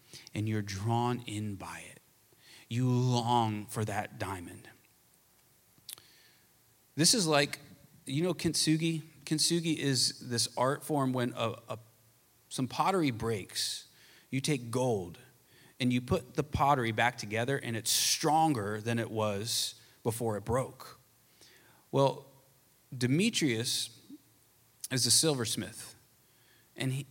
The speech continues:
and he's using idols to completely crush everyone around him. But Christ is the goldsmith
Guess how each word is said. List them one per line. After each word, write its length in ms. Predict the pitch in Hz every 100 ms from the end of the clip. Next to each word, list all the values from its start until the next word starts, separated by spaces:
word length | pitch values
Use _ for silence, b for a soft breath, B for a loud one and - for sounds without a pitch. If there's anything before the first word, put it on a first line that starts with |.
| 135
and 120 | 127
he's 240 | 180 202
using 280 | 196 160 147 -
idols 360 | 131 123 110
to 120 | - - -
completely 520 | 131 120 113 120 147
crush 360 | - 135 113 -
everyone 340 | 131 131 127 123
around 320 | 107 107 95
him. 180 | 90 92 _ _ _ _ _ _ _ b b b
But 120 | 127 123
Christ 440 | 156 175 202 -
is 140 | 151
the 100 | 156
goldsmith 840 | 139 135 135 - 101 92 - -